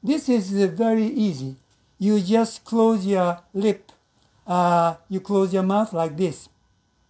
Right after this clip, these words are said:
Then you make the sound again through your nose. The air doesn't come from your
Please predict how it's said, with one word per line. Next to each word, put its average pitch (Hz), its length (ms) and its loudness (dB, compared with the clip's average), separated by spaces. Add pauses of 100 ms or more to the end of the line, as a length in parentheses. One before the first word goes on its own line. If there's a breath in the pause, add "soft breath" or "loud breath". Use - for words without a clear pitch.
(240)
Then 247 440 4 (320)
you 196 200 2
make 190 320 0
the 180 100 -4
sound 196 640 0 (680)
again 180 520 0 (260)
through 233 300 2
your 208 280 2
nose. 196 540 0 (560)
The 180 260 -4
air 185 500 4 (320)
doesn't 202 400 0
come 190 280 -2
from 185 240 -2
your 180 340 0